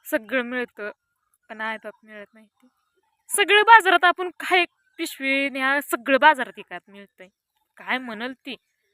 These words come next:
दहा दहा, पंचवीस पंचवीस लाखाच्या वस्तू मिळते त्या. पण त्या आई बापाची किंमतच नाही. कोणच करू शकत नाही किंमत,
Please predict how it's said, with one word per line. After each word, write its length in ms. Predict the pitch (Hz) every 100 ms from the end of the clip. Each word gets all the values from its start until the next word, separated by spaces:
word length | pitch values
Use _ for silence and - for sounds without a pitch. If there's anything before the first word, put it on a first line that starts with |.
| _ _ _
दहा 180 | 240 247
दहा, 240 | 240 240
पंचवीस 320 | 262 294 -
पंचवीस 320 | 269 262 262 277
लाखाच्या 380 | 285 262 277
वस्तू 360 | 294 302 - 285
मिळते 380 | 294 302 - 262
त्या. 280 | 262 240 185 _ _ _ _ _ _ _ _ _ _ _ _ _ _
पण 200 | 262 285
त्या 200 | - 302
आई 200 | 262 302
बापाची 340 | 320 330 349 359 -
किंमतच 420 | 359 302 302 320
नाही. 380 | 349 339 285 233 _ _ _ _ _ _ _ _ _ _ _ _ _ _ _ _ _ -
कोणच 280 | 392 453 -
करू 140 | 440
शकत 320 | - 403 -
नाही 140 | 277 254
किंमत, 320 | 285 262